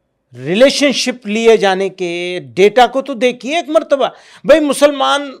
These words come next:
मुसलमानों में ये प्रॉब्लम खड़ी हो गई कि वो ससुरे जो हैं, मैं ससुरे का लफ्ज़ इसलिए इस्तेमाल कर रहा हूँ, आजकल ऐसे ही बना हुआ है मुसलमान,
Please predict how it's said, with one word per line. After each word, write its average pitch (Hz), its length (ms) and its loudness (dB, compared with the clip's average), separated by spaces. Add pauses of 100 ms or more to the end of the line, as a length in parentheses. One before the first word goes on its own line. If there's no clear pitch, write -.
(240)
मुसलमानों 240 560 -2
में 320 100 -4
ये 330 60 0
प्रॉब्लम 330 480 2
खड़ी 233 220 -4
हो 196 160 -2
गई 147 140 -8 (1300)
कि 240 60 -2
वो 269 140 0
ससुरे 269 400 2
जो 247 140 2
हैं, 214 240 0
मैं 208 180 -4
ससुरे 190 380 -2
का 220 80 -2
लफ्ज़ 226 220 -2
इसलिए 202 240 -4
इस्तेमाल 220 320 -4
कर 190 160 -6
रहा 214 120 -4
हूँ, 285 100 -4
आजकल 247 320 -2
ऐसे 233 200 0
ही 262 60 -2
बना 208 160 4
हुआ 165 160 2
है 135 80 -4
मुसलमान, 104 420 -14